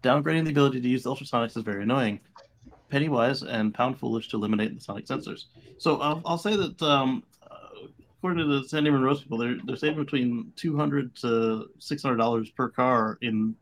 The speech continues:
sensors, um, pucks, painting, hardware, uh, and labor. And what was really happening was probably they, they couldn't get the chips for the, for the ultrasonic, so they just cut 'em out. 'Cause this doesn't seem,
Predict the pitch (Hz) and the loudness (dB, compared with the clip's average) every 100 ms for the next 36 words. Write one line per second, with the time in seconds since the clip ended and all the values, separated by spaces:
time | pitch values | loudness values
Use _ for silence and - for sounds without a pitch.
0 | - - - 139 123 123 113 107 - - | -12 -8 0 2 2 0 0 0 -4 -16
1 | _ _ _ - 117 107 101 101 - _ | _ _ _ 0 4 4 2 -4 -10 _
2 | _ - - 143 - - - - 147 139 | _ -14 -4 -4 -4 -16 -14 0 2 4
3 | 135 127 123 - 139 135 123 117 117 107 | 4 2 0 -4 0 0 2 2 2 -2
4 | _ _ _ - 117 107 107 123 147 98 | _ _ _ -2 0 2 2 4 4 2
5 | 95 - _ _ _ _ _ _ _ _ | -8 -14 _ _ _ _ _ _ _ _
6 | _ _ _ _ _ _ _ _ _ _ | _ _ _ _ _ _ _ _ _ _
7 | _ 123 123 123 110 135 135 113 156 151 | _ -4 2 0 0 -2 -2 2 4 6
8 | 120 120 117 107 135 120 113 110 113 139 | 4 2 2 2 4 4 4 0 -4 0
9 | 123 110 117 - 117 - - - 110 101 | 0 0 -6 -2 -2 -2 -14 -10 -6 -4
10 | 101 113 - 113 110 110 113 104 - 110 | -4 -8 -6 -4 -4 -4 -4 -4 -6 -6
11 | 107 107 - _ - - 135 110 104 98 | -6 -8 -14 _ -20 -6 0 2 2 0
12 | - 117 123 147 - - 147 - 139 127 | -4 -4 -2 -4 -2 -2 -2 2 4 4
13 | 113 | 0